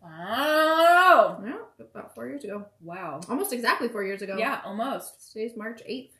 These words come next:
Speaker 1: Right. That
Speaker 2: Wow.
Speaker 1: we're recording this. How?
Speaker 2: Wow.
Speaker 1: Wow, time flies. <clears throat> Anyway, moving on.
Speaker 2: <laughs>
Speaker 1: Ready? Ready for the play-by-play?
Speaker 2: Let's do it.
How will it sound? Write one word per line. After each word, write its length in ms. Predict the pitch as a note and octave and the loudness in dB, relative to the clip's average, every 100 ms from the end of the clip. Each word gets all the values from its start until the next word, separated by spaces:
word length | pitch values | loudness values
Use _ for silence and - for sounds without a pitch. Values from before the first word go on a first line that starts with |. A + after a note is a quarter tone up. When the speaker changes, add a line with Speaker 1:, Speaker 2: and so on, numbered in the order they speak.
| _ | _
Speaker 1:
Right. 420 | G#3 E4+ - - _ _ _ _ _ _ _ G3+ | -6 -6 -8 -14 _ _ _ _ _ _ _ -10
That 140 | F#3+ | -6
Speaker 2:
Wow. 80 | G3 C4+ | -4 -6
Speaker 1:
we're 80 | |
recording 360 | - A#3+ D#4 C#4 | -8 -10 -8 -8
this. 200 | F3+ - - | -10 -12 -14
How? 380 | - A3 C4 F#4 A4+ A#4 G#4+ | -10 -6 -4 -6 -8 -6 -2
Speaker 2:
Wow. 680 | F4 D4 B3+ A#3+ A3+ - B3+ F4+ C4 | 0 4 4 4 4 2 0 0 0
Speaker 1:
Wow, 60 | B3+ | -2
time 320 | C#4 D#4 G4+ | -2 0 -2
flies. 840 | F4+ C4+ A#3+ A3+ F#4 B3 A3+ A3 G3+ - - | -4 -4 -4 -2 -2 -2 -4 -6 -6 -8 -8
<clears throat> 260 | E4+ D#4 G#3 - _ _ _ _ | -4 -4 -4 -12 _ _ _ _
Anyway, 440 | A3 G3 F3 G#3+ - _ _ _ G3 | -4 0 0 -2 -6 _ _ _ -16
moving 240 | F#3+ F3+ | -10 -4
on. 180 | E3+ - - - - | 0 0 0 -4 -8
Speaker 2:
<laughs> 300 | - - - | -10 -10 2
Speaker 1:
Ready? 420 | G#3 C4 C4+ - - G#3+ A3+ | 4 6 2 -4 -12 -12 2
Ready 220 | A3 A3+ | 4 6
for 100 | C4+ | 2
the 80 | B3+ | 0
play-by-play? 680 | D4+ A#3+ B3+ C4+ D4 D#4 - - | 0 4 6 4 2 2 0 -8
Speaker 2:
Let's 240 | A#3 F#3+ - | -10 -10 -10
do 140 | G3+ | -10
it. 180 | - - | -10 -16